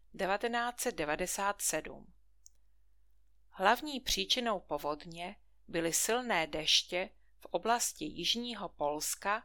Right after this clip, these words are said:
v Česku a Rakousku. Na některých místech napršelo tehdy až pět set litrů vody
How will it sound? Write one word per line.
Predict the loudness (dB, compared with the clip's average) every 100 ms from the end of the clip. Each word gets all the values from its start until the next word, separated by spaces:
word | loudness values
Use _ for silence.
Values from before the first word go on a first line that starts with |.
| -10
v | -10
Česku | -2 0 0 0 2 2
a |
Rakousku. | 2 0 -2 -4 -2 -4 -4 -10 -20 -20 -20 -20 -20 -20 -20 -20 -20 -20 -20 -6
Na | -4
některých | -4 -4 -2 -2 -4 -8
místech | -6 -4 2 2 2 -4 -20 -20 -8
napršelo | -4 -4 2 4 4 4 0
tehdy | 0 -2 0 0 0
až | 0 0 0
pět | 2 0
set | 2 0 0
litrů | -10 -6 -6 -6
vody | -2 -2 0 -2 -4